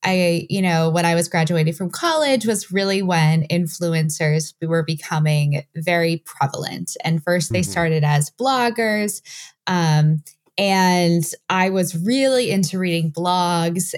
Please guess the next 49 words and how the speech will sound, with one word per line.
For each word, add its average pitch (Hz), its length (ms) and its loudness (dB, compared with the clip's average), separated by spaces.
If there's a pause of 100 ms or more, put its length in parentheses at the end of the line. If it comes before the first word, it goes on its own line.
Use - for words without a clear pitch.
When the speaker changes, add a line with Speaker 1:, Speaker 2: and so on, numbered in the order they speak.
Speaker 1:
And 156 320 2
I 160 120 -2
remember 160 420 0
in 160 140 0
my 156 240 0
first 160 840 -4 (460)
job 160 480 4
out 156 140 0
of 160 120 2
journalism 151 520 0
school, 143 680 2
I 151 200 2
was 147 260 2
a 156 60 0
homepage 156 480 -2
editor, 147 500 -4
and 147 140 0
I 147 140 0
would 147 160 -2
just 151 200 -4
sit - 220 -6
there 151 400 2 (380)
and 160 500 4 (120)
wait 170 220 2
for 254 100 0
something 262 300 -2
to 320 80 0
happen. 320 460 0
And 233 120 0
while 196 140 0
I 196 60 0
was 208 220 -2
waiting, 214 440 -2
I 180 180 0
was 185 240 -2
reading 170 280 0
blogs. 185 640 0 (160)
Um, 190 560 2 (500)
and 247 240 4
I 277 80 2
didn't 339 180 0
really 311 220 0
consider 247 420 0
it 214 220 -2
something 208 500 -2
that 180 360 2
I 175 100 4
would 180 140 2
ever 160 760 2